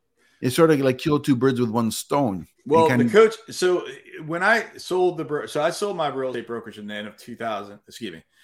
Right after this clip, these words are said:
Speaker 2: I sold the real estate brokerage I used to own at the end of two thousand and eighteen.
Speaker 1: Right.
Speaker 2: And so, uh, when I sold that, I wrote a book called Real Estate Evolution, which is the ten-step guide to consistent, predictable income.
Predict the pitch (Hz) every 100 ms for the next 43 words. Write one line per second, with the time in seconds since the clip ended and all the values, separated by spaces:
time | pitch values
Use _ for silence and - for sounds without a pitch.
0 | - _ - 147 208 214 170 156 170 170
1 | 156 147 135 127 127 123 147 143 143 -
2 | 143 113 95 98 101 101 - 139 117 -
3 | 131 123 117 110 104 107 104 - 110 90
4 | _ _ _ _ _ 156 156 127 123 110
5 | - 147 135 131 120 120 127 120 123 147
6 | 139 123 - 185 214 160 117 110 110 -
7 | _ - 127 127 131 127 127 123 117 -
8 | _ _ _ _ _ - 147 170 147 147
9 | 143 135 127 123 123 120 127 117 120 127
10 | 113 104 98 95 - _ _ _ _ _
11 | - 104 107 117 - 123 113 113 104 113
12 | 110 107 - 107 113 - 107 98 98 104
13 | 98 107 - 90